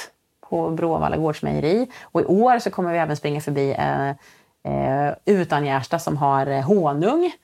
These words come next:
Och vi har ju rå, eh, funktionsdryck med, rödbetsjuice och olika juicer på banan.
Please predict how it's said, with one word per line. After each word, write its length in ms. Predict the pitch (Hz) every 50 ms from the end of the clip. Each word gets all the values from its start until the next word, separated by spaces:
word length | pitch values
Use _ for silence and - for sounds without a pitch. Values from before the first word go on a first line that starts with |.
| - -
Och 240 | - _ - 175 165
vi 40 | 170
har 160 | 165 165 160 160
ju 200 | 160 160 160 156 156 156 156 156 151 151 151 147
rå, 560 | 156 170 196 208 226 220 208 202 202 202 190 175 - _ - -
eh, 520 | - - - - - - - - 50 - - - - - - - - -
funktionsdryck 800 | - - 175 - - 185 175 160 151 135 - - 175 220 220 -
med, 380 | 202 185 202 220 226 220 214 202
rödbetsjuice 640 | 202 202 196 180 180 175 - 185 185 190 202 190 -
och 60 | 202
olika 260 | 190 180 180 - 185 190
juicer 540 | 190 190 175 170 - - 190 196 202 208 208 -
på 80 | - 190
banan. 460 | 190 190 185 180 180 180 185 190